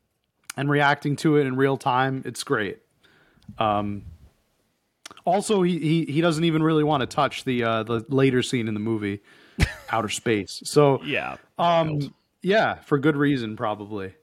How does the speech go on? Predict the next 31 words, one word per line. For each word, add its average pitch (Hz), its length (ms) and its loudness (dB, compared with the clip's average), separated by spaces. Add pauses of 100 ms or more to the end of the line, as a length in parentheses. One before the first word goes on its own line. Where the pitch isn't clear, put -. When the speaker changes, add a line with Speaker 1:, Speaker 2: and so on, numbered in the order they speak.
(440)
Speaker 1:
So, 190 460 2 (1300)
was 214 200 2
this 370 180 2
the 370 140 2
stupidest 262 580 0
thing 220 240 2
that, 180 260 0
that 160 360 0
Dominic 165 400 2
Toretto 160 400 2
has 139 120 2
ever 147 220 2
done? 127 460 0 (180)
Sl-, - 280 -4
literally 208 500 4
slingshot 196 800 0
his 151 180 0
car 160 420 2
into 147 300 0
a 135 60 2
bunch 139 380 -2
of, 147 120 4
like, 147 160 0
a 123 60 0
pile 135 400 2
of 117 100 -4
rocks? 123 540 0 (320)
Speaker 2:
It's 277 280 -2
definitely 302 800 2
up 156 240 2
there, - 440 -10